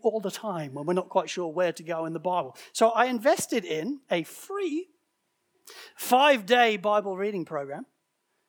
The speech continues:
which is fantastic. You, you can get it off the internet, fi-, five day bible reading dot com. Perfect. And I got hold of this, and because I'm a kind of process guy, I was like, "This is great. This is gonna take me through the Bible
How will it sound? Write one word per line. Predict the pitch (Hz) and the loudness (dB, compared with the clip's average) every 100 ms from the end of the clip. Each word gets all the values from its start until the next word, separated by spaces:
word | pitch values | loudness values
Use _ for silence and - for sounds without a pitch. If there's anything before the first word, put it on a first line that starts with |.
| _ _ | _ _
which | 175 170 | -4 -2
is | 185 175 - | -6 -8 -6
fantastic. | 226 247 311 359 - - _ _ _ _ | -4 2 2 2 -2 -12 _ _ _ _
You, | - 190 _ | -18 -18 _
you | 196 | -4
can | 220 | 2
get | 262 | 4
it | 247 | 4
off | 220 220 | 2 -2
the | 247 233 | -10 -10
internet, | - 285 196 151 - | 0 0 0 -6 -10
fi-, | - 220 220 | 0 0 0
five | - 214 233 | -2 -2 -2
day | 226 214 | -2 -4
bible | 190 196 190 | -2 -2 -4
reading | 185 190 185 | -6 -4 -4
dot | 180 180 | -4 -6
com. | - 196 | -8 -8
Perfect. | - 165 196 _ _ _ _ _ _ _ _ _ _ _ - - _ _ _ _ _ | -10 -12 -12 _ _ _ _ _ _ _ _ _ _ _ -20 -20 _ _ _ _ _
And | 226 240 | 0 4
I | 233 | 2
got | 269 339 | 4 4
hold | 277 262 | 4 4
of | 220 | 2
this, | 180 208 240 | 2 0 0
and | - 196 208 202 - | 0 2 2 -2 -12
because | - 226 262 302 | -8 -2 0 0
I'm | 311 | 2
a | 226 | 0
kind | 226 214 | 0 -4
of | 196 | -2
process | 226 214 202 202 - | 2 2 2 -2 -2
guy, | 185 180 214 | -2 2 2
I | |
was | 220 | 2
like, | 202 | -2
"This | 220 160 233 | -2 -8 -8
is | 220 | -6
great. | 392 403 | -2 -2
This | 190 196 | -2 -4
is | 208 | -2
gonna | 233 214 | -2 -2
take | - 254 262 | -6 -8 -4
me | 285 | -6
through | 262 247 247 | -6 -12 -12
the | 214 | -12
Bible | 196 180 170 156 240 | -8 -8 -8 -8 -12